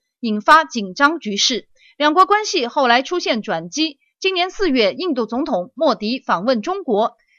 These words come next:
跟中国国家主席习近平在武汉举行非正式高峰会谈。之后，双方关系逐步恢复，不过建立互信还有待加以时日。据称，王毅此行的另一目的，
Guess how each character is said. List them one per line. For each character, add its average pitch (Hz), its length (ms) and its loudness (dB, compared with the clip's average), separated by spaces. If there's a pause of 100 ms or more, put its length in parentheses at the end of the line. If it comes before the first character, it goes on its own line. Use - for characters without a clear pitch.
(160)
跟 392 220 -2
中 440 180 0
国 277 160 4
国 262 180 4
家 302 200 2
主 220 160 -4
席 233 180 -4
习 262 160 -6
近 254 180 -2
平 233 360 -4
在 240 260 4
武 202 180 -6
汉 254 320 -2
举 202 180 -8
行 240 360 -4
非 370 180 0
正 330 220 -4
式 202 240 -4
高 330 240 4
峰 359 180 -8
会 330 140 -2
谈。 208 380 -4 (760)
之 370 140 0
后， 208 240 4
双 359 240 2
方 370 160 6
关 381 220 2
系 - 340 -4
逐 220 180 -4
步 339 200 -2
恢 240 200 -2
复， - 300 -4 (300)
不 359 80 0
过 403 200 6
建 370 220 2
立 285 140 2
互 339 240 2
信 262 320 -2
还 220 260 0
有 269 240 -2
待 190 240 2
加 294 280 2
以 220 120 -2
时 180 300 -6
日。 226 260 -4 (460)
据 403 120 4
称， 392 280 0
王 269 240 6
毅 381 160 -2
此 214 220 -4
行 240 220 -2
的 220 200 2
另 302 240 0
一 247 40 0
目 269 160 0
的， 196 280 -10